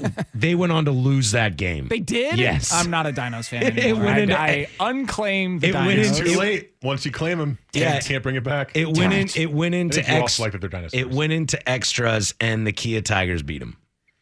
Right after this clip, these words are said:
Speaker 1: Come on, Dinos.
Speaker 3: <laughs> And I
Speaker 1: Get
Speaker 3: picked
Speaker 1: it
Speaker 3: the
Speaker 1: together.
Speaker 3: Wyverns because they're an underutilized mascot of a really cool mythical creature.
Speaker 2: Yeah, they're one and six. They're only five games out, though. <laughs>
Speaker 3: For some reason, when I looked at the standings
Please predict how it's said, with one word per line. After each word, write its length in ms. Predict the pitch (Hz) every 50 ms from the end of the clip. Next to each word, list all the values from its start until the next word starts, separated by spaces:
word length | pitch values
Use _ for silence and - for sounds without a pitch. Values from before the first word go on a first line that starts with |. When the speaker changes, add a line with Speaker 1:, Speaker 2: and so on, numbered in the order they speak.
| _ _ _ _ _ _ _ _ _ _ _ _ _ -
Speaker 1:
Come 100 | 269 330
on, 280 | 339 311 262 214 220
Dinos. 1300 | 143 220 202 208 220 226 240 247 247 254 247 254 233 - - - - - - - - - - - - 202 202
Speaker 3:
<laughs> 40 | - -
And 140 | - 135 147
I 60 | 160
Speaker 1:
Get 80 | - -
Speaker 3:
picked 120 | - 330 294
Speaker 1:
it 60 | -
Speaker 3:
the 60 | 151
Speaker 1:
together. 300 | 143 135 - - 214 202
Speaker 3:
Wyverns 240 | 196 185 165 127 107
because 260 | 117 113 - 131 110
they're 160 | 101 117 117 117
an 100 | 120 120
underutilized 720 | 127 127 123 120 113 110 113 110 110 107 107 104 95 92
mascot 520 | 104 107 107 101 - - 101 98 98 -
of 100 | - 101
a 60 | 92 98
really 160 | 104 104 98
cool 160 | - - 101
mythical 260 | 95 92 92 - -
creature. 360 | - - 110 104 - 92 - - -
Speaker 2:
Yeah, 160 | 120 117 98
they're 140 | 95 104 113
one 180 | 110 113 113 107
and 100 | 98 87
six. 320 | - - 82 76 - -
They're 120 | - 160
only 160 | 208 240 254 196
five 260 | - 190 180 175 147
games 200 | 156 156 143 127
out, 200 | 143 143 127 -
though. 160 | 78 69 69
<laughs> 1600 | 73 87 92 - - - - - 139 - - - - - - - 1077 1077 1077 1077 1077 1077 - 1077 1077 1047 - - - - - 523
Speaker 3:
For 120 | - 160
some 280 | 143 - - 196 202 202
reason, 260 | 202 196 180 143 180
when 120 | 165 151 143
I 40 | 135
looked 240 | 123 127 143 143 -
at 80 | 135 123
the 80 | 123
standings 640 | 113 - - 117 120 123 127 135 143 147 147 -